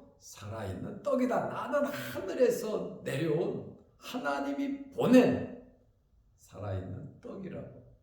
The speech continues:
말씀하셨습니다. 사람이 이 떡을 먹으면 영생하리라."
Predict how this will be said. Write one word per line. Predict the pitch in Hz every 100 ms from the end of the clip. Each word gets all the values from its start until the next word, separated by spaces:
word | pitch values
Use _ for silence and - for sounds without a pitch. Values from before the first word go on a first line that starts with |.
| _ _ _ _
말씀하셨습니다. | 90 82 - - 98 - - - 127 - - - - - - - - _ _ _ _ _ - _ _ _ _ _ _ _
사람이 | - 139 165 175 175 165 -
이 |
떡을 | 247 240 233 190
먹으면 | 160 127 120 110 104 92 98 - - - - _ -
영생하리라." | 98 92 87 82 - 143 - - 92 85